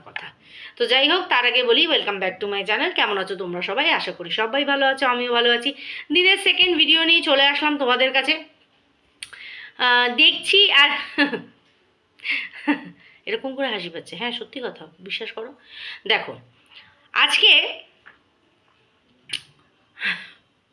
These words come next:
এই যে, আম, একটা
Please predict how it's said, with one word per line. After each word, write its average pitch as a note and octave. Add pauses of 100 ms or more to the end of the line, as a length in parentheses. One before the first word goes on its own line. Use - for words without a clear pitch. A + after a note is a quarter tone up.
(640)
এই F#4
যে, A#3 (340)
আম, A3 (100)
একটা D#4+